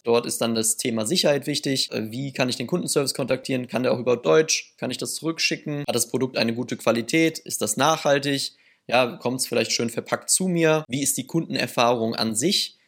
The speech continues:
Ja, also kriege ich nicht irgendwie so eine Plastiktüte, sondern habe ich auch vielleicht Spaß dann dabei, dieses Produkt zu öffnen. Und das gehört natürlich auch alles mit dazu. Also nicht nur der Preis ist immer entscheidend, sondern der Kunde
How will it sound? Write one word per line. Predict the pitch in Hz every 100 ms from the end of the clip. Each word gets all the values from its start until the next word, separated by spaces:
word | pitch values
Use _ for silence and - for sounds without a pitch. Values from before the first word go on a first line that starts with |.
| _ -
Ja, | 117 135
also | 123 110 110
kriege | 110 143
ich | 131
nicht | 131 117
irgendwie | 123 123 120
so | 113
eine | 113 113 113 - _ -
Plastiktüte, | 127 147 - 151 151 165 151 160 165 165
sondern | 123 135
habe | 135 139
ich | 143
auch | 135
vielleicht | 135 127
Spaß | - - 156 165
dann | 151 135
dabei, | 123 123 135
dieses | 127 120
Produkt | - 127 131
zu | - -
öffnen. | 156 - - 117 160
Und | - 127 127
das | 139 -
gehört | 151
natürlich | 147 139 151 -
auch | 147 156 -
alles | 131 131 -
mit | - 131 135
dazu. | 123 - - 156 104
Also | 104 110
nicht | 120 -
nur | 151 139
der | 131
Preis | - 139 160
ist | -
immer | 123
entscheidend, | 117 113 117 117 131
sondern | 120 117
der | 117
Kunde | - 151 147